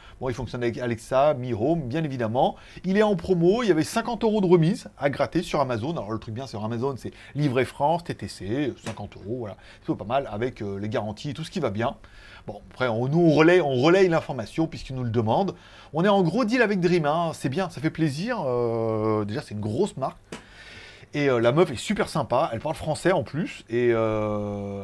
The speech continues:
et on a une très bonne relation, et, euh, voilà, elle aime bien notre style, parce qu'elle m'a déjà parlé, parce qu'on a, on était en train de préparer éventuellement un live pour le nouvel aspirateur dont j'ai testé dernièrement avec la station de lavage, et elle me dit, « Oui, mais on avait déjà fait un live AliExpress, euh. »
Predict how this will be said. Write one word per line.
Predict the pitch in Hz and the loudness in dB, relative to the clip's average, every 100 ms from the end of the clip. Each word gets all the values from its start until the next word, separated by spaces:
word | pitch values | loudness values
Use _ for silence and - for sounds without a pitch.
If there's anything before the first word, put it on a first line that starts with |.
| 98 | -6
et | 123 | -6
on | 127 | -4
a | |
une | 131 | -6
très | 113 - 240 226 | -6 -6 -2 2
bonne | 196 165 | 2 0
relation, | 156 143 - 196 214 214 | 0 -2 -2 -4 -2 -2
et, | 151 151 | 0 2
euh, | 139 127 | 4 4
voilà, | 120 101 107 | 2 0 -4
elle | |
aime | 131 131 | -2 2
bien | 175 | 2
notre | 165 165 143 | 2 0 -2
style, | - 160 190 | -6 -2 -2
parce | - | 0
qu'elle | 143 | 2
m'a | 127 | 4
déjà | 170 | 4
parlé, | 170 156 185 | 4 4 2
parce | 170 | 0
qu'on | 135 135 | -6 -4
a, | |
on | 143 139 | -2 -2
était | 135 151 | 0 2
en | 139 | 2
train | - 127 | 2 -4
de | |
préparer | - 147 147 160 127 | -4 -4 0 0 0
éventuellement | 113 135 139 117 | -2 -4 -6 -2
un | 113 | 2
live | 143 156 131 - - - | 6 6 6 -2 -16 -8
pour | 131 | -2
le | 120 | 0
nouvel | 139 147 139 | 2 2 2
aspirateur | - 123 120 139 | 2 0 2 0
dont | 110 | -2
j'ai | 98 | -6
testé | - 113 110 | -8 -10 -6
dernièrement | 107 110 104 123 123 - _ - - _ _ - - | -4 -4 -2 -2 -4 -10 _ -20 -20 _ _ -12 -10
avec | - | -10
la | - | -12
station | - - | -14 -8
de | 101 | 0
lavage, | 139 185 196 - - - - - | 4 6 4 0 -16 -20 -12 -4
et | |
elle | 120 | -2
me | 127 | -2
dit, « | 170 | 0
Oui, | 240 233 | 0 0
mais | 185 | 0
on | 160 | -2
avait | 147 | -2
déjà | 170 165 165 | -2 0 -2
fait | 185 202 214 | 0 0 2
un | 202 156 147 | 2 0 2
live | 185 196 160 | 6 6 6
AliExpress, | 151 156 151 - 196 214 226 220 165 | 2 0 0 0 6 8 6 4 2
euh. » | 151 151 147 147 143 143 139 139 | 4 4 6 8 10 10 12 10